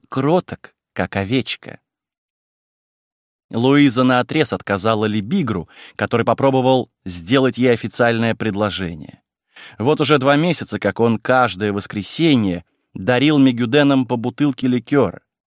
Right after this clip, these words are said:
Роза с покорным видом сама приносила этот подарок. Она всегда передавала от хозяина какие-нибудь любезности, повторяя их в точности и, по-видимому,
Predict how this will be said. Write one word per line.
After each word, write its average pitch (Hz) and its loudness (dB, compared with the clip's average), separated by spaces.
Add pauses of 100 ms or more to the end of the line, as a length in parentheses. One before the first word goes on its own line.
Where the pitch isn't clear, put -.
(460)
Роза 131 2
с - -4
покорным 127 0
видом 139 2
сама 127 0
приносила 92 -4
этот 82 -10
подарок. 87 -10 (600)
Она 123 2
всегда 120 0
передавала 117 0
от 107 -6
хозяина 113 -2
какие-нибудь 107 -2
любезности, 95 -2 (360)
повторяя 143 0
их 135 0
в - -18
точности - -2
и, 107 -2
по-видимому, 135 2